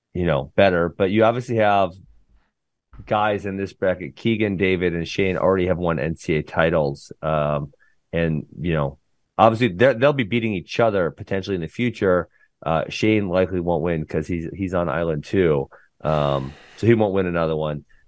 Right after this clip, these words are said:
But then in the future, could some of these guys go to other weights? Like, I'm pretty sure Cartula is bumping up. I wouldn't be surprised if Hamidi bumped up. Could some of them go to seventy-four and win a title up there also?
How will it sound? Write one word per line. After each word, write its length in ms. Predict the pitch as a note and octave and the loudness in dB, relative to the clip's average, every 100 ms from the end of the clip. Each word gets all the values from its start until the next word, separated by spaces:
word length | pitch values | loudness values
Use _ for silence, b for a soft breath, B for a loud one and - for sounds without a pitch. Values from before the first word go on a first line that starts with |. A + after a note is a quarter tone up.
| - | 0
But 160 | A2+ | 2
then 200 | A#2 A2+ | 4 2
in 80 | G#2 | 0
the 60 | G2+ | -8
future, 360 | - F#3 C#3+ | -4 -4 -2
could 240 | A#2+ D3+ C#3 | 0 0 2
some 140 | E3 | 2
of 40 | D#3+ | 2
these 120 | C3 | 4
guys 220 | C#3 B2+ | 2 4
go 80 | A#2+ | 0
to 80 | - | 2
other 240 | - A#2+ | 2 2
weights? 260 | G2+ F#2+ G#2 | -2 -4 -4
Like, 120 | F#2 | -2
I'm 240 | A2+ A2 | -2 -2
pretty 200 | G#2 A#2+ | -2 -4
sure 160 | G#2+ A2+ | 0 -2
Cartula 460 | - G#2+ G#2+ G#2+ F#2+ | 0 0 0 -2 -4
is 80 | |
bumping 400 | F2+ F#2+ F#2 F2+ | 0 0 0 -2
up. 260 | F2+ F2+ - b b b | 2 0 -2 b b b
I 60 | G2 | 0
wouldn't 220 | G#2 G#2+ | 0 2
be 80 | G#2+ | -2
surprised 340 | - F#2 F#2 | 0 0 0
if 80 | F#2 | -2
Hamidi 400 | E2+ F#2+ F2+ D#2 | -4 -2 0 2
bumped 300 | E2 E2 F2 | 0 0 0
up. 260 | E2+ D#2 _ b b | 0 0 _ b b
Could 160 | G2+ | -4
some 160 | - G#2+ | 0 -2
of 20 | |
them 100 | G2 | 0
go 100 | G2 | -2
to 60 | F2+ | -2
seventy-four 500 | - G2+ G#2+ - F2+ | -2 -2 -2 -2 -2
and 80 | E2+ | 0
win 80 | D#2 | -2
a 40 | |
title 320 | - E2+ E2 | -2 -2 -2
up 120 | - - | -4 0
there 240 | G#2+ F2+ | 2 2
also? 460 | F2+ G2 - - | 0 -2 -6 -14